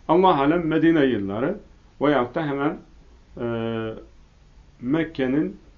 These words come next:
Mekke'nin son günleri. Ama Ayşe validemiz de kesin olarak Medine'de nikahlanmış. Evet, kardeşlerim, Ebu Talib'in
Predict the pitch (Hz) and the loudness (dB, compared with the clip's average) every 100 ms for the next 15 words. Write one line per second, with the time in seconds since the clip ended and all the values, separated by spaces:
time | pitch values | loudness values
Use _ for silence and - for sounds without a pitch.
0 | - - _ - - 127 151 - 151 180 | -20 -20 _ -20 -8 0 0 2 0 2
1 | 165 160 117 110 98 101 - - - - | 4 4 4 2 -2 -6 -18 -20 -20 0
2 | 151 170 170 190 202 185 165 151 147 139 | 2 6 6 4 4 4 6 4 4 0
3 | 139 202 185 180 165 123 156 185 - - | 2 0 0 -2 -2 0 0 -2 -4 0
4 | 156 147 123 113 160 - - - 135 139 | 4 4 4 0 -2 -6 -18 -4 0 0
5 | 113 110 98 - - - - - - - | 0 -4 -8 -10 -18 -20 -20 -20 -20 -20
6 | - - - - - - - - - - | -20 -20 -20 -20 -20 -20 -20 -20 -20 -20
7 | - - 190 208 151 - - - - - | -20 4 8 8 6 -2 -20 -20 -12 0
8 | 165 170 160 165 165 214 - - - - | 2 2 -2 2 2 0 -6 -20 -20 -20
9 | - - - - - 196 226 190 165 170 | -20 -20 -20 -6 2 4 4 0 0 4
10 | 175 180 143 - | 8 8 6 0